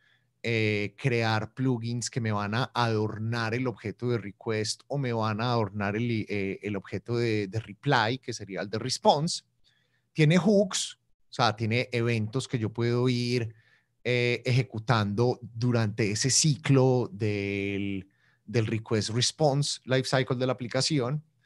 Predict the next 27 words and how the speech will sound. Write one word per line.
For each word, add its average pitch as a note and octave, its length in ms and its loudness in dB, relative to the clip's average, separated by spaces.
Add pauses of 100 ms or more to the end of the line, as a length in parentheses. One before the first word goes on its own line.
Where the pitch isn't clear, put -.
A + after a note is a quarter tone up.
(240)
Entonces, B2+ 500 2
¿qué - 260 4
hacer C#3+ 440 6
antes C#3 420 4
de A2+ 100 2
que A2+ 120 -2
haga G#2+ 200 2
parsing? A#2 800 4
¿Qué G#2 120 -6
hacer A2 240 -4
después A2+ 420 0
de A2 80 2
que A2 100 0
haga G#2+ 160 4
parsing A2 380 0
del G2 120 -4
request? C3 580 -2
Entonces, G#2+ 300 -4
eso C3+ 140 -2
le C#3 120 2
permite G2 340 -4
a B2 40 0
uno C3 120 -4
tener G2 240 -6
mucho F#2 300 -8
más G2+ 160 -4
control. A2 420 0